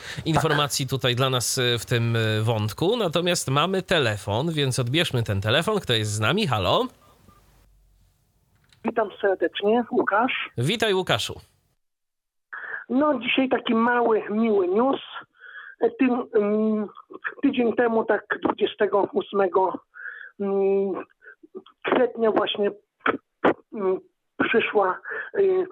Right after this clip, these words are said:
Speaker 3: aktualizacja systemu na Blańczela dwójkę i właśnie została naprawiona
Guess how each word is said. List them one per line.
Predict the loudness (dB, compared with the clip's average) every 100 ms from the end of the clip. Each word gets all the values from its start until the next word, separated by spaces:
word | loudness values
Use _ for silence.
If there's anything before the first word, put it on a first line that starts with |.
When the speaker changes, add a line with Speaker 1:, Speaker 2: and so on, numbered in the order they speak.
| -2
Speaker 3:
aktualizacja | -2 0 0 2 2 0 0 0 -4 -4
systemu | -8 0 0 2 2
na | 2 2 0 -4 -12 -4
Blańczela | 0 2 2 2 0 2 2 0 -4 _ -20 -20 -20 -6
dwójkę | -6 0 2 2 0 0 2 0 -4 -18 -16 -16 -18 -2
i | 2 2 2
właśnie | 0 0 0
została | 2 0 2 2 4 2 0 -4 -16 -8 0
naprawiona | 2 2 2 2 2 2 2 2